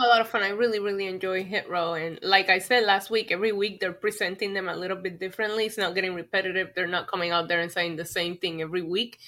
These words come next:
Um, yeah, yeah. I, like you said, I wouldn't be <laughs> mad if they put him in that match. I just don't think it's time for that quite yet. Um, I, I don't know.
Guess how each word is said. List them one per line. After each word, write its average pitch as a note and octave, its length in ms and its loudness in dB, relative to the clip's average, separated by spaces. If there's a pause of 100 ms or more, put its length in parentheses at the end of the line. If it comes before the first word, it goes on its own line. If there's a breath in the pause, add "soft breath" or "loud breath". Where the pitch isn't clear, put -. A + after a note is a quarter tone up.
(460 loud breath)
Um, C#3+ 500 4 (460)
yeah, - 120 -12 (240)
yeah. A#3+ 280 10
I, F#3+ 220 6
like A#3 200 10
you D4 100 2
said, G#4+ 180 8
I B3+ 100 12
wouldn't F#4+ 240 10
be B3 100 8
<laughs> G3+ 120 4
mad A#3+ 120 10
if G#3 140 6
they G3 80 6
put A3 220 6
him G3+ 80 2
in F#3 100 -2
that F3+ 180 2
match. B3 280 8
I A3+ 100 6
just A#3 180 2
don't G3+ 220 2
think G3+ 240 0
it's F#3+ 280 -2
time F#3 340 2
for F#3+ 180 -4
that F3 300 2
quite E3+ 340 4
yet. A3+ 380 4 (500 loud breath)
Um, E3+ 540 4 (240)
I, - 180 4
I A#3 60 8
don't E4 140 6
know. C#4+ 120 2